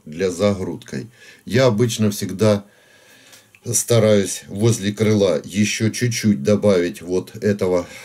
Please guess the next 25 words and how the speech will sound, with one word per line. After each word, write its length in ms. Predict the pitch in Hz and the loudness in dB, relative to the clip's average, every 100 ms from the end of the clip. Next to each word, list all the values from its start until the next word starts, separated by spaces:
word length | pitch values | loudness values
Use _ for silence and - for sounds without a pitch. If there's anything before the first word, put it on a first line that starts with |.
| - | -14
э, 360 | 90 87 87 85 | -6 -4 -4 -4
тёмно-зелёного 1080 | - 110 101 95 82 98 101 92 87 82 82 - | 0 2 2 0 -2 -2 0 -2 -2 -2 -4 -6
или 260 | 95 92 | -6 -4
же 300 | 90 85 87 - - - - - | -4 -4 -6 -8 -20 -20 -12 0
павлиньего 720 | 104 101 104 95 85 80 76 - - _ _ _ _ _ - | 2 4 2 2 -2 -4 -6 -12 -18 _ _ _ _ _ -10
цвета 640 | - 120 139 - 78 71 - _ - | -4 2 2 2 -2 -4 -10 _ -8
даббинга, 680 | - 101 69 69 69 69 - _ _ | 0 0 0 -6 -6 -8 -12 _ _
а 120 | 85 | -2
уже 240 | 95 104 110 | 0 2 2
ближе 380 | 107 110 104 | 2 2 2
к 80 | 101 | -2
колечку 680 | - 107 123 117 - 80 73 _ - | 0 2 2 -2 -8 -10 -10 _ -16
сделать 680 | 78 73 113 104 76 - _ - | -14 -2 0 2 0 -4 _ -6
несколько 600 | 95 101 - 95 - 98 | 0 0 0 -4 0 0
яркое, 500 | 95 82 69 73 69 | 2 -2 -2 -6 -4
для 200 | 71 82 | -2 -2
того, 280 | 92 101 | 0 0
чтобы 420 | 95 - 95 85 90 | -2 -4 -4 -2 -2
у 100 | 90 | -2
меня 380 | 92 95 95 - - _ | -2 -2 -2 -4 -20 _
как 260 | 104 101 78 | -2 -2 -2
бы 80 | 92 | -2
лапки 640 | 101 117 113 - 78 73 _ _ _ | 2 2 0 -6 -10 -10 _ _ _
находились 720 | - 87 92 85 98 98 90 85 | -8 -6 -4 -4 -2 -2 -2 -6
уже 360 | 78 90 87 | -4 -2 -4